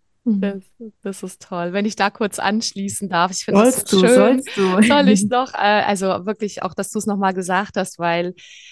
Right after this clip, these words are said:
Speaker 2: Herz und Intuition in Verbindung zu bringen mit dem Verstand ist halt einfach so wichtig für uns alle. Ich lerne das jeden Tag von Neuem, vergesse es auch immer wieder. <laughs>
Speaker 1: Hm.
Speaker 2: Aber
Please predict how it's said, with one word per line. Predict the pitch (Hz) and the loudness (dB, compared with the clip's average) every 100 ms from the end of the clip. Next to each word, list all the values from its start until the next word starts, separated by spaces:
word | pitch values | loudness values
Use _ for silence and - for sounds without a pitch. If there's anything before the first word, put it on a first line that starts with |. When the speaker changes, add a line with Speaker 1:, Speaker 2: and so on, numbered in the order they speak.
| - | -6
Speaker 2:
Herz | 233 214 214 - | 0 2 2 0
und | - 196 | -6 -4
Intuition | 202 233 - 208 - - 185 185 185 | 0 0 0 -4 -4 -6 -4 -2 -2
in | 190 | -4
Verbindung | 185 190 196 214 208 | -4 -4 0 0 0
zu | 196 165 | -4 -12
bringen | 160 170 170 | -8 -6 -4
mit | 175 175 | -6 -6
dem | 170 | -10
Verstand | - 180 - - 175 180 175 - | -8 -6 -4 -2 -2 -2 -6 -8
ist | 180 - - | -8 -8 -4
halt | 175 170 | -6 -4
einfach | 185 180 | -8 -8
so | - 214 190 | -6 -4 -4
wichtig | 180 190 - | -8 -10 -8
für | - 175 | -6 -6
uns | 180 | -6
alle. | - 170 175 180 | -4 -2 -2 -4
Ich | - | -2
lerne | 202 226 | 0 0
das | 202 - | -4 -2
jeden | 220 208 | -2 -2
Tag | - 180 185 - | -2 -2 -2 -2
von | 196 | -2
Neuem, | 175 170 175 | 0 0 0
vergesse | - 208 240 262 233 | -2 -2 0 0 -2
es | - | -2
auch | 180 | -4
immer | - 247 202 | 0 2 2
wieder. | 196 196 190 233 - | -2 0 2 0 -2
<laughs> | 294 - - - - - - - | -6 -6 -10 -16 -14 -16 -12 -4
Speaker 1:
Hm. | 196 - _ | -4 -6 _
Speaker 2:
Aber | 208 208 190 202 196 | 0 2 2 4 2